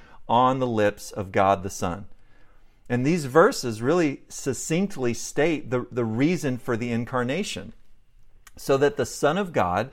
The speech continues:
could fulfill the Father's requirement for perfect submission to his will, perfect obedience, which is something, folks, none of us have ever been able to do. He did it.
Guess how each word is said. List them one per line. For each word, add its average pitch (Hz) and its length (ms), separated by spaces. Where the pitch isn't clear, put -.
could 127 180
fulfill 156 720
the 208 140
Father's 139 600
requirement 165 1160
for 139 160
perfect - 640
submission 165 540
to 139 120
his 117 120
will, 101 220
perfect - 520
obedience, 104 600
which 131 160
is 131 100
something, 165 460
folks, 151 540
none 120 440
of 135 140
us 95 400
have 113 260
ever 135 340
been 127 200
able 104 520
to - 140
do. 90 260
He 117 260
did 92 220
it. - 180